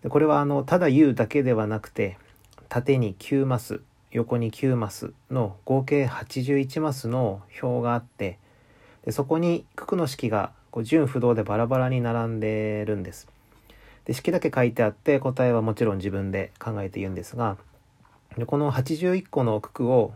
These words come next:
口頭で全部言い終わるまでの時間を計っています。正確にどれだけ早く言えるかみたいな、まあ、宿題です。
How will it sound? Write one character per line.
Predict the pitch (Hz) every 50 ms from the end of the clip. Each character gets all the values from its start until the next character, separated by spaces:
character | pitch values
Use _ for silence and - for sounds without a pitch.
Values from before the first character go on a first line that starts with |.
| - _ _
口 | - - 143 139
頭 | 135 151 143 143
で | 135 135 131
全 | 127 151 151 139 110
部 | 107
言 | 110 113
い | 131
終 | 147 160
わ | 160
る | 151 147
ま | 143 143 139
で | 143 143
の | 156 185 190 147 - - _ _ _ _ _ _ - -
時 | 107 113
間 | 120 - 156 165 165
を | 170 180 180 151 - - - -
計 | - 139
っ | 139
て | 135 - _ - 110
い | 98
ま | 95 92 87
す。 | - - - _ _ _ _ - - - - - - - -
正 | - - - 143
確 | 135 147 131 135 139
に | 135 127
ど | 120 131
れ | 127 123
だ | 113 113
け | 110 -
早 | 104 107 131 135 131
く | 131 104
言 | 107
え | 110
る | 110 107
か | - 101 104 - _ -
み | 123 123
た | 131 - 147
い | 151 156
な、 | 175 175 147 131 -
ま | 110 110
あ、 |
宿 | 104 - - - 110
題 | 101 101 101 98 98 98 98 95
で | 95 92
す。 | - - - -